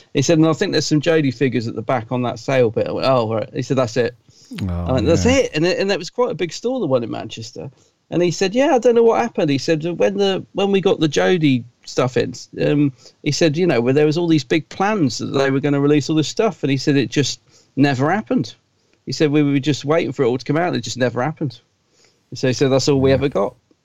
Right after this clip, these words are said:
Speaker 1: And I thought, "Well,"
Speaker 2: Well, that's what
Speaker 1: says
Speaker 2: happens when
Speaker 1: it.
Speaker 2: you don't sell
Speaker 1: That,
Speaker 2: anything, but there we
Speaker 1: that's
Speaker 2: go.
Speaker 1: what it says it all.
Speaker 2: Yeah.
Speaker 1: Yeah. I mean, I don't wanna go down that rabbit hole, but yeah, I just, as every sort of sci-fi, there was a shop called World's End as well, massive sci-fi shop in Liverpool.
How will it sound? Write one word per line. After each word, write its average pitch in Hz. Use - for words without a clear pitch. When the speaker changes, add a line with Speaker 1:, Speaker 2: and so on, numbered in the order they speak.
Speaker 1:
And 123
I 120
thought, 120
"Well," 127
Speaker 2:
Well, 107
that's 107
what 156
Speaker 1:
says 110
Speaker 2:
happens 113
when 110
Speaker 1:
it. 110
Speaker 2:
you 117
don't 120
sell 127
Speaker 1:
That, 107
Speaker 2:
anything, 90
but 254
there 104
we 90
Speaker 1:
that's 85
Speaker 2:
go. 135
Speaker 1:
what 135
it 123
says 143
it 143
all. 165
Speaker 2:
Yeah. 127
Speaker 1:
Yeah. 147
I 139
mean, 156
I 160
don't 202
wanna 185
go 170
down 156
that 131
rabbit 127
hole, 127
but 123
yeah, 123
I 156
just, 156
as 151
every 165
sort 151
of 117
sci-fi, 139
there 151
was 139
a -
shop -
called 131
World's 135
End 127
as 113
well, 113
massive 117
sci-fi 117
shop 110
in 113
Liverpool. 113